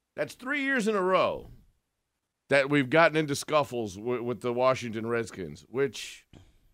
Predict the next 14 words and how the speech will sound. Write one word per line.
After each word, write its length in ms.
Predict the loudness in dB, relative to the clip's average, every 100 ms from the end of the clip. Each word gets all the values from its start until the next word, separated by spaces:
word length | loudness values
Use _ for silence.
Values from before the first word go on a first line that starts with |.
| _
I 120 | -4 -2
don't 100 | 2
know 220 | 2 4
how 120 | 2
you 220 | 0 0 0
guys 300 | -2 -2 -6
feel, 300 | -10 -10 -8
but, 240 | -8 -8 -10
you 100 | -4
know, 160 | -4
the 160 | -4 -6
debate 400 | -6 -4 -2 -2
is 120 | -2 -2
always 480 | -2 -2 -4 -6